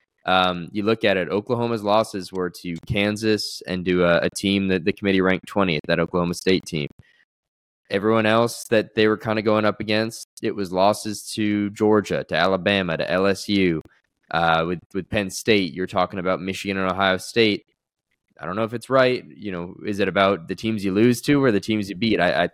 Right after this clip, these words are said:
I've, I think, you know, on balance, history-wise, it's been about the games you win.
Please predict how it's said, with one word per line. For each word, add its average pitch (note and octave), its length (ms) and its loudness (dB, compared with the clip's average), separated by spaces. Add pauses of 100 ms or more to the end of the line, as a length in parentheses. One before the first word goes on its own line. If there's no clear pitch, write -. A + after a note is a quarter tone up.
(120)
I've, E2+ 200 -4 (180)
I F2+ 100 0
think, F#2+ 200 -4 (180)
you F#2+ 100 -12
know, F2+ 140 -4
on F2+ 240 -2 (260)
balance, G2 400 0
history-wise, F2+ 800 0 (380)
it's - 140 -20
been F#2 120 -2
about F#2 200 2
the - 60 -10
games F#2 260 -2
you F2+ 120 -4
win. F#2 320 0